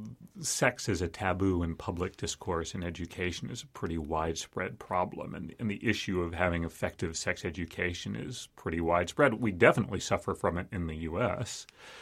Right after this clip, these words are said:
although we perhaps have a, a more conservative streak when it comes to body issues than you have here. But that's always a tough one to wrestle with, and it doesn't surprise me that it's tough here.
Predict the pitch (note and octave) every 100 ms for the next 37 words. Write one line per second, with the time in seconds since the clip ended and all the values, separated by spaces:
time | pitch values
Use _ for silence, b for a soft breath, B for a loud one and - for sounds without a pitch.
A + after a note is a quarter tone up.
0 | B B B _ F2 F2 E2+ E2 E2 F2
1 | - - G2+ E2 D#2+ G2+ E2 - - E2
2 | A#2+ - - C#3 - F2 E2+ E2+ E2+ E2+
3 | D#2+ - b b b b b b b -
4 | A2 C#3 C#3 G2 - G2+ F#2 G2 F#2 -
5 | F#2+ F2+ - F2 F2+ F#2+ E2+ E2+ - -
6 | - C#3 - - C3+ G2+ E2+ E2+ - G2
7 | E2 F#2 E2 E2 G2 F2+ F#2 A2 _ -
8 | G2 F2+ - - C#3+ - G2 A#2 G#2 F2
9 | - F2+ - E2+ D#2+ E2+ F2 - - -
10 | - A2 A2 A#2+ G#2+ F2+ - A#2 A#2 B2
11 | - - - - G#2+ - - - - D3